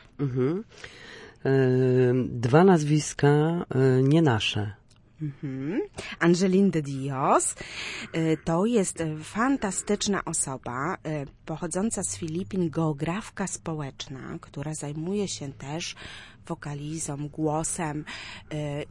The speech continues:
Speaker 2: i różnymi aspektami głosu.
Speaker 1: Mhm.
Speaker 2: Od takich historii właśnie trochę mówionych, ale takich, które są historiami,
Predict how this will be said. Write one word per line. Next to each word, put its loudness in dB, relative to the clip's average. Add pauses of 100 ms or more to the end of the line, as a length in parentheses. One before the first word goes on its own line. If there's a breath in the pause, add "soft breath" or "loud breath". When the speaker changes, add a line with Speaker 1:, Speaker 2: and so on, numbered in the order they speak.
Speaker 2:
i -6
różnymi 2
aspektami -2
głosu. -12 (220)
Speaker 1:
Mhm. -2 (320 loud breath)
Speaker 2:
Od -2
takich -8
historii 2
właśnie -8
trochę -10
mówionych, -2
ale -8
takich, -12
które -8
są -6
historiami, -4